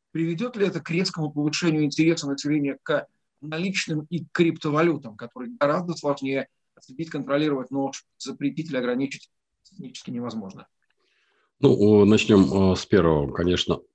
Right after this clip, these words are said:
Speaker 2: <clears throat> мы об этом с Евгением говорили очень давно, и вот оно случилось. А, собственно говоря, давайте основные два критерия я вам, а, приведу. Их действительно восемь, вы их можете почитать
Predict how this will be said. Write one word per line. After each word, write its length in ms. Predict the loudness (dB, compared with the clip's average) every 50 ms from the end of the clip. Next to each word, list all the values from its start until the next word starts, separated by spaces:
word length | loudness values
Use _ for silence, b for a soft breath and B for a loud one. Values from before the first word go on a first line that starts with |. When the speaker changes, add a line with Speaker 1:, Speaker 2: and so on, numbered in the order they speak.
| _
Speaker 2:
<clears throat> 240 | 4 4 4 4 4
мы 460 | 6 8 8 8 8 8 6 6 4
об 100 | 4 4
этом 180 | 2 0 0 -2
с 80 | 0 0
Евгением 360 | 2 4 4 4 6 6 6
говорили 300 | 6 4 4 4 4 4
очень 240 | 4 2 2 0 2
давно, 360 | 2 6 6 6 6 6 4 0 _ _ _ b b b b b b b _ _ _ _
и 260 | -2 0 0 2 2
вот 280 | 2 2 0 0 0 0
оно 280 | 2 2 4 2 2
случилось. 720 | 0 0 -4 -6 0 4 6 6 6 6 6 2 -6 0 2
А, 280 | 2 4 4 2 0 0
собственно 320 | -2 -6 -8 -2 0 0 2
говоря, 220 | 2 2 0 0
давайте 500 | -2 0 2 2 4 4 2 2 2 -2
основные 440 | -2 -2 0 0 2 2 2 2 2
два 220 | 2 2 0 0
критерия 560 | 2 0 -2 -2 0 0 0 2 2 0 0
я 240 | -2 -2 -4 -4 -4
вам, 400 | -4 -4 -6 -6 -6 -6 -4 -2
а, 140 | -2 -4 -4
приведу. 380 | -4 -4 -2 0 2 4 4 4
Их 100 | 4 2
действительно 420 | 0 -4 -4 -6 -2 0 0 2
восемь, 340 | 4 4 2 2 2 0 0
вы 120 | 2 0
их 100 | 0 0
можете 240 | -2 -2 -2 -4 -8
почитать 480 | _ _ -12 -6 -2 -2 -2 -2 -2